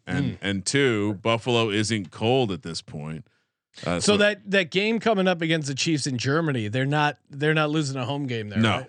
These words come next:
Speaker 2: Oh, so yeah, that's even better.
Speaker 1: They have nine home games and seven
Speaker 2: Seven
Speaker 1: true
Speaker 2: true
Speaker 1: road
Speaker 2: road
Speaker 1: games.
Speaker 2: games. All right, I'll go two and two 'cause again, three road games in the first four. But I, I'm with you. I think they can. I think they'll either win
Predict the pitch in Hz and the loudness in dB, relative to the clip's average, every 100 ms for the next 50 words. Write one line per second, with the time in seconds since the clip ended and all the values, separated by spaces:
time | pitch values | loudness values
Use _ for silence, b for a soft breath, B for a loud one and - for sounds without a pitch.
0 | - 170 160 - 160 151 196 175 123 160 | -6 -6 -4 -4 -2 2 2 2 -2 -6
1 | 226 175 120 123 185 135 127 117 120 147 | -4 -4 -4 -2 2 2 2 2 2 2
2 | 170 147 131 131 113 104 98 87 90 85 | 0 2 2 2 2 2 2 -2 -4 -6
3 | - 110 110 185 175 170 202 165 151 139 | -2 2 4 4 2 0 2 2 2 2
4 | 127 117 107 73 - - 240 247 180 226 | 0 -2 -4 -8 -6 2 4 4 2 0
5 | 285 370 - 285 247 180 240 208 180 170 | 2 -2 0 2 2 2 2 2 2 -2
6 | 156 196 190 190 214 151 135 - 196 240 | -2 -2 0 0 0 0 -4 0 2 2
7 | 226 185 202 185 151 147 135 143 147 127 | 2 2 2 0 -2 -2 -2 -4 -4 -2
8 | 151 127 - 175 156 135 170 175 156 180 | -2 -2 0 2 2 2 2 0 2 -2
9 | 190 190 247 233 175 151 220 254 196 208 | 0 0 2 0 2 0 0 -4 -2 0
10 | 190 165 b b b _ _ _ _ _ | 0 -4 b b b _ _ _ _ _
11 | - 170 233 269 285 226 220 202 175 185 | -2 0 0 2 4 6 4 4 4 4
12 | 175 170 151 | 4 0 -6